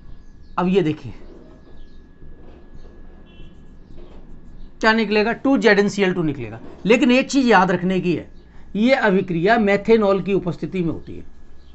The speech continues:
मेथेनॉल की उपस्थिति में होती है और क्या निकल जाता है, टू जेड एन सी एल टू निकल जाता है। तो ज़ेड एन सी एल टू निकल गया। अब बना क्या, देखिए गौर से, सी एच थ्री, सी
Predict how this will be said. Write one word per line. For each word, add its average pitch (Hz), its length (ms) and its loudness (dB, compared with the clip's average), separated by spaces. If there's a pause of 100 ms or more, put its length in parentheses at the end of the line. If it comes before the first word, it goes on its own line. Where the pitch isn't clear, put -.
(560)
मेथेनॉल 175 1500 -2
की 180 100 -4
उपस्थिति 156 640 -4 (140)
में 160 120 -4
होती 156 260 -2
है 202 80 2
और 185 200 -2
क्या 190 200 0
निकल 180 240 0
जाता 170 220 -4
है, 185 220 -6
टू 208 320 -2 (720)
जेड 190 300 2
एन 180 480 -4 (340)
सी 202 440 -4
एल 165 200 0
टू 170 280 -4 (240)
निकल 170 300 -2
जाता - 220 -14
है। - 80 -16 (440)
तो 226 100 4
ज़ेड 196 280 2
एन 233 100 2
सी - 160 -2
एल 202 120 4
टू 202 140 -2
निकल 170 280 -6
गया। 95 220 -12 (300)
अब 185 100 2
बना 208 280 6
क्या, 151 160 2
देखिए 170 280 0
गौर 151 180 -2
से, 156 200 -8
सी 233 380 -2 (160)
एच 156 280 -2
थ्री, 165 460 -4 (640)
सी 240 380 0